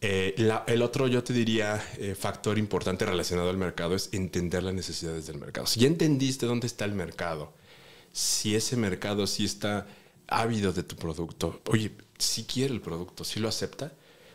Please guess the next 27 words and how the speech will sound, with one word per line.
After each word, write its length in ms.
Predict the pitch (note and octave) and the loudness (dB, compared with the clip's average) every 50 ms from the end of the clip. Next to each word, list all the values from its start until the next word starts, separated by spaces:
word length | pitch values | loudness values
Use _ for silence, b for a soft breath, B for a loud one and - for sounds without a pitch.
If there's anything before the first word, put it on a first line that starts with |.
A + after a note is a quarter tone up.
| b b b b _ - | b b b b _ 2
tienes 200 | - G#2+ G#2+ - | 4 4 4 4
que 100 | - G2+ | -2 -2
configurarlo 680 | - F#2+ - F2 E2+ E2 E2+ F2 E2 F#2 F#2+ E2 - - | -4 -4 -4 -2 -2 -2 -2 -2 -2 -2 -4 -4 -4 -6
basado 280 | - E2 - F2 E2+ D#2+ | -8 -6 -4 -2 -2 -2
en 20 | |
sus 120 | - D#2+ | -2 -4
necesidades. 540 | D#2 D2+ - - - - A1 A1 - - - | -6 -6 -6 -8 -8 -10 -10 -12 -12 -12 -12
Entonces, 180 | - - F#2 - | -8 -6 -6 -2
también 280 | - F2+ F2+ F#2 G2 | 0 0 0 0 0
hay 80 | A2 A#2+ | -2 -2
que 120 | - - | -2 -2
invertir 600 | C3 C#3 C3+ B2 G#2+ G#2+ - - F#2+ F#2 G2 A2 - - - - | -2 0 0 0 -2 -2 -2 -4 -4 -2 -2 -4 -6 -10 -14 -10
tiempo 500 | - A2 G#2+ G#2 G2 F2+ - F#2+ G2+ A#2 | -4 0 2 2 2 2 2 0 0 0
y 100 | A#2+ G#2 | 0 -2
esfuerzo 440 | F2+ E2 - - F2+ E2+ E2+ E2+ G#2+ G#2 - - | -4 -4 -2 -2 -2 -2 -2 -4 -6 -8 -8 -6
y 120 | A2 F#2+ | -4 -4
recursos 680 | F2 F2 F2+ E2 - G#2+ G#2+ G2+ - - C3 C#3 - - - | -2 -2 -4 -4 -2 -2 -2 -2 -2 -4 -4 -4 -4 -6 -6
en 100 | G#2+ F#2 | -6 -4
entender 600 | F2+ F2+ D#2+ D#2 F#2 E2+ F2 F2 G2+ G#2 G#2 - B B B B B B B | -4 -4 -2 -2 -2 -2 0 0 -2 -2 -2 -6 B B B B B B B
cuáles 220 | B - G#2 G#2 | B 0 0 2
son 100 | G2 A#2 | 2 -2
los 80 | A2+ A2+ | -2 -2
motivadores 480 | A2 F#2 - F2+ F2+ F2 F2 F2+ F#2 - | -2 -4 -4 -2 -2 0 0 -2 -2 -4
para 160 | - F2 D#2+ | -4 -4 -4
adoptar 320 | D2+ D#2+ D#2 - - F2 | -4 -6 -8 -6 -6 -6
el 80 | E2 D#2+ | -6 -6
producto. 440 | - E2+ E2 D#2+ E2+ - - - | -8 -10 -12 -12 -12 -18 -20 -18